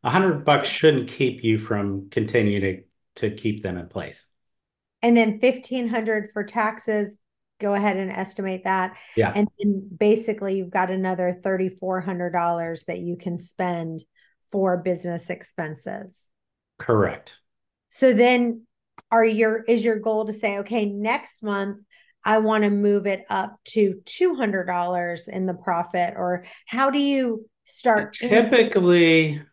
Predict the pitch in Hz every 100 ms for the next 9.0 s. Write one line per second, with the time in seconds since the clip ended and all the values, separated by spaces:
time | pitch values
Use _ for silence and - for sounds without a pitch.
0 | - 151 143 143 151 151 143 131 - 135
1 | 131 127 107 113 104 - 92 85 85 -
2 | - 120 120 120 120 123 131 165 196 202
3 | 156 143 - 131 123 - - 113 117 120
4 | 120 120 123 117 113 107 107 131 175 160
5 | 95 92 110 147 160 160 147 143 131 120
6 | 131 135 135 123 113 110 110 113 110 -
7 | 117 107 107 101 - 110 - 107 101 95
8 | 101 95 90 92 80 - 92 110 -